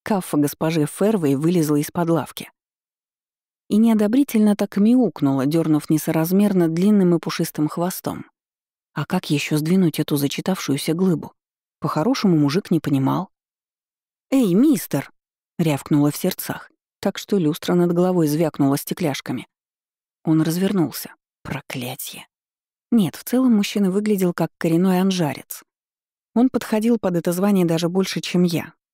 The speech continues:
Широкие чёрные брови, слегка загорелая кожа, трёхдневная щетина. Наши мужчины плохо сочетались с бритвенными принадлежностями. И всё же я точно поняла, что это чужак.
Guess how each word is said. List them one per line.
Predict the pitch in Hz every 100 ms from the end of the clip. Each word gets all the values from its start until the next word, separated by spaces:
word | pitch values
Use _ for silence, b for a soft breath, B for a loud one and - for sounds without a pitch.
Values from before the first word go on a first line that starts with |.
| _
Широкие | - 151 147 - 131
чёрные | - 131 135 131
брови, | 147 151 160 139
слегка | - 143 - 165
загорелая | 160 139 135 135 135
кожа, | - 160 165 165 - _ _ -
трёхдневная | 151 143 156 160 147 131
щетина. | 131 151 139 160 156 - _ _ _ _ _ _ _
Наши | 208 208 208
мужчины | 202 - 208 185
плохо | - 190 -
сочетались | - 165 175 143 131 135
с |
бритвенными | 139 151 135 131 127 131
принадлежностями. | - 147 143 143 123 123 - 135 - _ _ _ _ _ _ _ _ -
И | 156
всё | - 233
же | 220
я | 190
точно | - 220 - 175
поняла, | 185 185 208 160
что | - 139
это | 135
чужак. | 147 185 190 - -